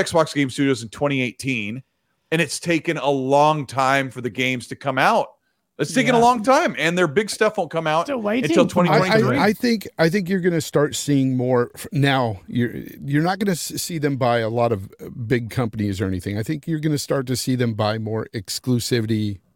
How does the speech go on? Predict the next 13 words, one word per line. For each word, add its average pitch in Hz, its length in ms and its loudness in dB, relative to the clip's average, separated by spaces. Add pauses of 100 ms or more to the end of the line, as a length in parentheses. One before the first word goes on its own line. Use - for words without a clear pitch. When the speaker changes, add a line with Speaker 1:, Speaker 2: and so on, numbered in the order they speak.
Speaker 3:
uh, 117 60 -4
on 104 300 -2
games, 90 480 -6
like, 101 260 -6
kinda 175 200 -4
what 160 140 -2
Sony's 147 380 -6
doing, 131 280 0 (320)
put 139 160 -4
straight 131 320 -2
into 117 140 -2
Game 107 260 -2
Pass 95 460 -4